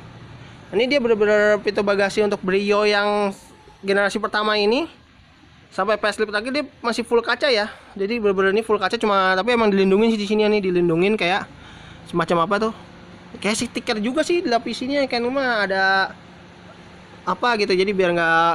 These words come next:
langsung nyetok kaca. Tapi kalau ini bener-bener nyetok kaca ya untuk bagasinya nih. Jadi ya menurut saya jadi agak kurang proporsional ya untuk bagasinya ya. Untuk ruangannya sendiri dia lumayan dalam. Dan ini bisa naruh koper atau tas yang kecil-kecil sih, bukan koper gede. Kalau koper gede cuma satu.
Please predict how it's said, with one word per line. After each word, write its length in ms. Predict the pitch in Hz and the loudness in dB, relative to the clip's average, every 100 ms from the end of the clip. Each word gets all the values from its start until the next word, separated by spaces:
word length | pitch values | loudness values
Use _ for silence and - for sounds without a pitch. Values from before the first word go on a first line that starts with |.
| 160 | 2
langsung 160 | 170 185 | 0 0
nyetok 320 | 175 175 233 | 0 0 0
kaca. 80 | 220 | 0
Tapi 240 | 196 240 | -2 0
kalau 80 | 214 | 0
ini 80 | 240 | 2
bener-bener 320 | 208 196 185 | 2 2 0
nyetok 160 | 190 185 | 0 -2
kaca 160 | 190 | -2
ya 160 | 233 180 | 0 0
untuk 160 | 180 | -2
bagasinya 480 | 170 160 160 156 196 | -2 -2 -2 -2 -4
nih. 160 | 208 226 190 | -4 -4 -4
Jadi 180 | 165 180 175 | 0 2 2
ya 240 | 160 160 - - - - - - | 0 -2 -6 -20 -20 -20 -20 -8
menurut 160 | 175 | -4
saya 160 | 170 202 | -2 0
jadi 240 | 220 202 | 0 0
agak 80 | 170 | -2
kurang 160 | - 170 | -4 -4
proporsional 480 | 180 170 190 208 196 | -2 -4 -2 0 0
ya 80 | |
untuk 160 | 165 170 | 0 -2
bagasinya 480 | 156 151 143 185 175 | -4 -2 -2 -2 0
ya. 160 | 156 170 - - - - - - - - - - - - - - | 0 -4 -16 -20 -20 -20 -20 -20 -20 -20 -20 -20 -20 -20 -20 -10
Untuk 160 | 170 | -4
ruangannya 400 | 190 196 190 196 | 0 2 2 0
sendiri 400 | 202 202 185 226 | 0 0 2 2
dia 160 | 247 254 | 2 2
lumayan 240 | 226 202 | 2 0
dalam. 400 | 170 135 151 214 269 - - - - - - | 0 0 0 -2 -4 -10 -14 -12 -12 -14 -8
Dan 340 | 165 220 240 | -2 0 2
ini 160 | 233 247 | 2 2
bisa 160 | 208 | 0
naruh 160 | 185 180 | 0 0
koper 400 | 165 165 - 208 | 0 -2 -2 -2
atau 240 | 196 170 | -2 -4
tas 240 | - 175 - | -4 -6 -4
yang 160 | 170 | -4
kecil-kecil 380 | 165 165 170 208 | -4 -6 -2 0
sih, 160 | 175 165 151 | 0 -2 -2
bukan 160 | 156 | -4
koper 240 | 147 147 151 | -4 -4 -4
gede. 160 | 170 | -2
Kalau 240 | 156 147 147 | 0 -2 -2
koper 160 | 139 | -2
gede 160 | 165 175 | -2 -2
cuma 80 | 156 | -2
satu. 400 | 131 117 156 | -4 -4 -6